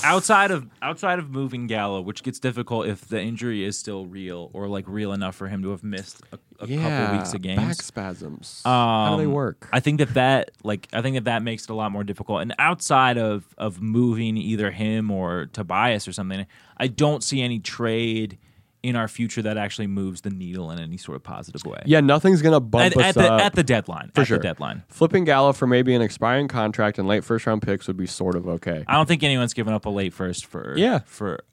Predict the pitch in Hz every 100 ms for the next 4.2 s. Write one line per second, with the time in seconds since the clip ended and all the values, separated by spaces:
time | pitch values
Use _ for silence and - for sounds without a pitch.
0 | - 160 131 - 123 131 135 117 95 123
1 | 165 - _ _ - 220 269 151 254 202
2 | 247 320 349 311 151 143 127 113 104 104
3 | 90 - 175 214 196 185 180 185 165 123
4 | 143